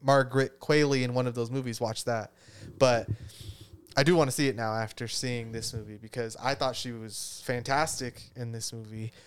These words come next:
I don't wanna say she outacted Christopher Abbott because I do think that that's how the role is written. But, uh, you know, he's also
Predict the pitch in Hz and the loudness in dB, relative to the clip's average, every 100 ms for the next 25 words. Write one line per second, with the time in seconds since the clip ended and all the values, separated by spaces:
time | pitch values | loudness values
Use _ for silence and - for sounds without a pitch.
0 | - - 139 139 135 131 135 131 127 - | -2 4 4 4 0 0 0 0 0 0
1 | 127 120 120 120 - 127 123 - 151 143 | 0 -2 0 0 0 -2 -2 -2 -8 -8
2 | - 147 - - 147 135 139 139 135 123 | -8 -6 -6 -6 -4 0 0 0 -4 -6
3 | 123 117 113 120 113 - 120 117 - 113 | -8 -10 -4 -2 -2 0 -2 -2 -2 0
4 | 123 113 117 113 117 117 110 104 110 123 | 2 0 0 2 4 4 2 -4 -2 -2
5 | 120 131 139 - _ _ _ - 127 117 | -2 -8 -12 -14 _ _ _ -4 0 2
6 | 110 107 107 104 - _ _ - 123 113 | 0 -2 -4 -6 -14 _ _ -2 0 2
7 | 160 147 127 - 120 107 | 2 4 4 2 -2 -4